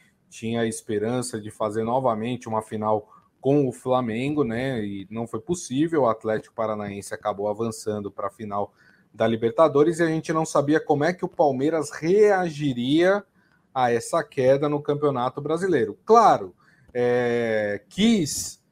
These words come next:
que o Palmeiras, após essa queda, pegasse o lanterna do campeonato, que é o Juventude,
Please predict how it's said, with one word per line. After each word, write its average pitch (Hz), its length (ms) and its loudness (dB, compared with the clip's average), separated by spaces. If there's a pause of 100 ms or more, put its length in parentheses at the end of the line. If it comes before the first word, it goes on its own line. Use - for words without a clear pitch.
(280)
que 120 640 -4
o 139 80 -14
Palmeiras, 135 920 4
após 151 500 6
essa 139 240 0
queda, 147 420 4
pegasse 143 640 2
o 180 120 4
lanterna 165 640 8
do 175 100 0
campeonato, 175 680 2
que 160 140 -2
é 156 40 2
o 156 120 2
Juventude, 180 720 2